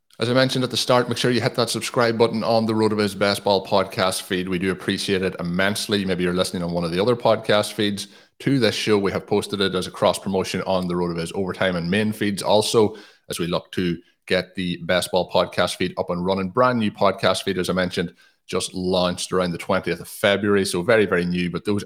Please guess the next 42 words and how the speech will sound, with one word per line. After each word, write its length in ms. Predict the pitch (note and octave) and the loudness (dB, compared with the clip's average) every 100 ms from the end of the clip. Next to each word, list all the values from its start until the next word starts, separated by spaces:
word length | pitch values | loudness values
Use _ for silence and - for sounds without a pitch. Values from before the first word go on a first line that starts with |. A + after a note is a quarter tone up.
| - | 0
early 260 | F#2+ F#2 | 0 0
subscribe 580 | F2 - - G#2 F#2 F#2 F#2 F#2+ | -4 -6 -2 2 2 0 -4 -6
and 160 | - E2 | -8 -2
download 380 | F#2 F#2 F#2+ F2 | 0 0 -2 -4
numbers 320 | F#2 F2+ E2+ | -4 -4 -2
really 180 | G2 F2+ | -4 -2
help 300 | - E2+ - _ _ - | -2 -4 -6 _ _ -2
podcast 440 | F2 E2+ - F2 | -2 0 -2 -2
feeds 220 | - F2 E2+ | -2 -4 -4
in 160 | F2+ | -4
the 120 | F2 F2 | -2 -2
early 200 | F2 F2 | -2 0
days. 260 | G2 F#2+ | 0 0
So 80 | A2+ | 0
go 100 | C3+ | 2
over, 300 | B2+ A2+ G#2+ - _ _ | 4 4 2 -6 _ _
hit 100 | - | -2
that 140 | C#3+ A2+ | 0 0
subscribe 420 | A2 G#2 A2+ G#2+ | -2 0 2 4
button, 320 | A2 G#2+ G#2+ - | 2 0 -6 -2
hit 140 | D3+ | -2
that 160 | A2 F2+ | 0 2
download 320 | F#2 F#2 F2+ | 2 0 0
button 240 | F#2 - | -2 -2
on 80 | F#2 | -4
the 100 | F2+ | -2
episodes. 480 | F2+ F#2 G2 F#2 E2+ | -2 -2 -4 -4 -4
That 180 | G2 F2 | -2 -2
will 140 | E2+ | -2
help 280 | D#2+ F#2 F2 | -2 -2 -2
us 160 | E2+ - | -4 -4
a 60 | |
lot. 380 | E2+ G2 G#2 - - _ _ | 0 4 2 0 -10 _ _
Grab 180 | D3 C3 | 0 0
yourself 260 | A#2 B2+ | 0 -2
a 20 | |
ten 160 | - B2 | -2 -4
percent 320 | A2+ B2 A2 | -2 -2 0
discount 440 | B2 B2+ - B2+ A#2+ | 0 -2 -2 -2 -2
of 120 | F2+ | -4
a 20 | |
RotoViz 420 | E2+ E2+ D#2+ D#2+ | -4 -4 -6 -8